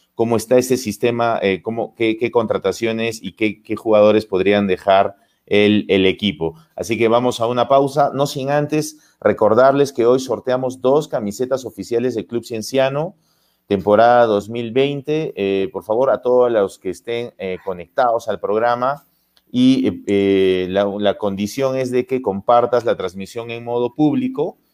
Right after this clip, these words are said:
y, eh, inmediatamente estamos participando en un, en, en el sorteo que hoy se van dos camisetas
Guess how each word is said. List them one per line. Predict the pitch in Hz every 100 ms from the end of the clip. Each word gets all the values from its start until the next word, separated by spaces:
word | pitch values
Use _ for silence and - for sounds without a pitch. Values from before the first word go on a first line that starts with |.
| _ _ -
y, | 123 131 90
eh, | 101 95 98
inmediatamente | 98 101 113 113 113 113 110
estamos | 110 110 113 -
participando | 95 - 85 - 104 104 104 107 -
en | 101 104 104 -
un, | 101 104 101 98 -
en, | 90 87 90
en | 92 90
el | 87
sorteo | 95 90 110 110
que | 110 104
hoy | 117 120
se | 117 104
van | 104 104
dos | - 110 -
camisetas | 104 90 92 82 80 -